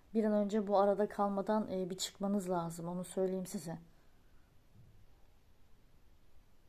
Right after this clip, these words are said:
Şöyle söyleyeyim, büyük bir gelişme var hayatınızda.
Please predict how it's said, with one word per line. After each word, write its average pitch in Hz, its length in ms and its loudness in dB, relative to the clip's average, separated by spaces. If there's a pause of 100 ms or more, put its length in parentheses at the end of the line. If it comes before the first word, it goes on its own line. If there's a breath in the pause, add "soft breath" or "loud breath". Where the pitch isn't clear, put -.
(1900 loud breath)
Şöyle 233 180 2
söyleyeyim, 226 280 4
büyük 226 240 0
bir 220 80 2
gelişme 214 420 4
var 175 160 4
hayatınızda. 170 800 -2